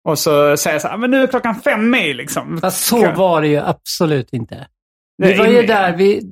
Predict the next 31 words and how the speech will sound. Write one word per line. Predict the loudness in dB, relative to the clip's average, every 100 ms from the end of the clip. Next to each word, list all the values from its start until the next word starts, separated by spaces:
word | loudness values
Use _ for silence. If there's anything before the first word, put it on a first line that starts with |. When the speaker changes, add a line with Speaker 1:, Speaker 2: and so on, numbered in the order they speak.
| -2
Speaker 2:
vi | 0
var | 2
ju | 2
där | 2 0
i | 0 0 0
extremt | -2 -8 -6 -2 0 0 -4 -10 _
god | -4 -4 -4
tid. | -8 -4
Och | 0 2
vi |
hade | 2 2 2
ju |
redan | 2 2
Speaker 1:
Mm. | 0 0
Speaker 2:
pratat | 0 0 -2 -2 -2 -2
med | -2
dem | -2 -2
som | -4 -4
ska | -4
släppa | -4 -6 -2
in | 0 2 2
oss. | 0 -4 _ _ _ _
Och | -2
Speaker 1:
Ja, |
Speaker 2:
han | 2 2
Speaker 1:
men | 2
Speaker 2:
sa | 2 2
så | 0
här, | 2
"Ah, | 2 2
han, | 2 0